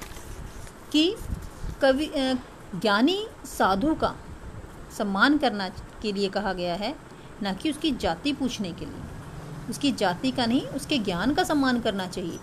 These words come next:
तो इसकी व्याख्या है, कबीरदास जी कहते हैं, "हमें किसी साधु से उसकी जाति नहीं पूछनी चाहिए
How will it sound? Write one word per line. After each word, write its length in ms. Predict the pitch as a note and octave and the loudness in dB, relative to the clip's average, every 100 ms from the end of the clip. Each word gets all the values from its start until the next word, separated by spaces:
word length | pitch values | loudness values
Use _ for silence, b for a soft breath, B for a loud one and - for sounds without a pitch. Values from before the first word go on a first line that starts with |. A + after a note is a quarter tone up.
| - - - - | -12 -16 -14 -4
तो 40 | G#3 | -2
इसकी 260 | G3+ A#3+ | -2 0
व्याख्या 340 | G3 F3 - G#3+ | 2 2 2 0
है, 160 | A#3 - - - - - - - - - | 0 -4 -8 -12 -12 -14 -14 -16 -16 -6
कबीरदास 460 | G3 F#3 G3 G3 F#3+ | -4 0 0 2 2
जी 120 | G3 | 0
कहते 320 | G3 G#3 G3+ | 0 0 0
हैं, 260 | A3 B3 D#4+ - - - - | 0 0 -2 -2 0 0 0
"हमें 360 | - C#4 D4 E4+ | 0 4 6 4
किसी 640 | - - D#4 - E4 E4+ E4 | 0 0 2 2 4 4 2
साधु 560 | - G#3+ F#3 F3+ A#3 | 2 4 4 2 2
से 240 | - A#3 - - - - - - | 2 0 -2 -6 -12 -10 -8 -6
उसकी 300 | - C4+ B3 E3+ | -4 0 0 0
जाति 360 | F#3 D3+ - A#3 | 0 0 0 2
नहीं 200 | C#4+ F4+ | 2 2
पूछनी 360 | F#4 F4 F#4 E4+ | 0 0 0 0
चाहिए 360 | F4 D#4+ C4 | 0 2 0